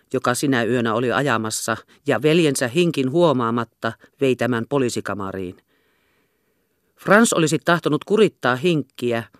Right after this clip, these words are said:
mutta hinkki oli lähtenyt merille ilmestymättä enää hänen eteensä.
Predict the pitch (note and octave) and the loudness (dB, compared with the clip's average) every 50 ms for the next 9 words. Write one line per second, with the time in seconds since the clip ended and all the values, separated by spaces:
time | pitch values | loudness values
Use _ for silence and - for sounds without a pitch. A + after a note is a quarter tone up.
0 | _ _ _ - E3 D#3+ - - C#3 - F#3 D3+ C3 - - - A#2+ B2 D3 D#3 | _ _ _ -4 -4 -2 0 0 2 4 4 2 2 -2 -2 -2 0 2 2 4
1 | D#3+ E3+ D#3+ - F3+ E3 E3 - - F3+ F3+ E3+ E3+ D3+ D3+ D#3 - - F3 D#3+ | 4 2 2 0 -2 -4 -4 -2 0 2 2 4 4 2 2 0 0 0 0 2
2 | D3+ D3+ C#3+ - E3 D3 D3 C#3+ _ - C3+ - C#3+ C#3+ C#3+ C3 B2+ B2+ C#3 C3+ | 2 0 -2 -2 -4 -4 -4 -4 _ -2 -2 -2 0 0 0 0 0 0 0 0
3 | C3 B2 - - B2 - A2+ A2+ G#2+ G2+ - - G#2+ | 0 0 -2 -4 -4 -4 -6 -8 -6 -8 -8 -8 -8